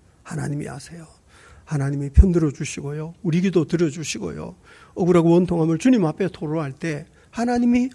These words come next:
우리 눈에서 눈물 닦아 주시는 거예요. 교회 안에 혹여 그런 고약한 사람들 때문에 상처 입고 있는 분이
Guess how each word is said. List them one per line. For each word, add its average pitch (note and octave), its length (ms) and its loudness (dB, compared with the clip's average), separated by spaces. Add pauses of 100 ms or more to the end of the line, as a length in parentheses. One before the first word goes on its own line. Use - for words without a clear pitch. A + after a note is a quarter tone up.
(120)
우리 D3 160 0
눈에서 E3+ 440 2
눈물 A#3 320 2
닦아 G#3 360 -2 (220)
주시는 - 440 -10
거예요. - 500 -16 (1040)
교회 E3+ 320 10
안에 B3+ 440 8 (400)
혹여 E4 500 10 (320)
그런 F4 340 0
고약한 B3 420 6
사람들 A3+ 420 0
때문에 G3+ 320 0
상처 G#3 440 -2
입고 A#3+ 420 -2
있는 G3 400 0
분이 G#3+ 400 0